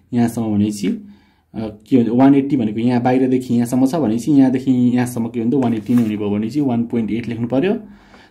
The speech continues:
त्यसै गरी ब्रेथ भनेको फोर्टीको छ है, जिरो पोइन्ट फोर। अब हाइटको कुरा गर्दाखेरि हेर्नु त, यहाँदेखि यहाँसम्म कति छ, फोर्टी छ हाइट, जिरो पोइन्ट फोर लेखौँ है, जिरो पोइन्ट फोर।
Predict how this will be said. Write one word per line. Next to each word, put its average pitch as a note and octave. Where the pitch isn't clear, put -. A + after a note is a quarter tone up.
त्यसै C3
गरी A#2+
ब्रेथ C#3+
भनेको G#2
फोर्टीको B2+
छ G2
है, A#2+
जिरो A#2+
पोइन्ट A#2
फोर। -
अब B2+
हाइटको A2+
कुरा C#3+
गर्दाखेरि A#2+
हेर्नु G#2
त, F#3
यहाँदेखि C3+
यहाँसम्म C3+
कति C3
छ, C3+
फोर्टी C#3
छ A2+
हाइट, G2+
जिरो A#2+
पोइन्ट A#2+
फोर C3
लेखौँ G2+
है, B2+
जिरो A2+
पोइन्ट B2+
फोर। G#2+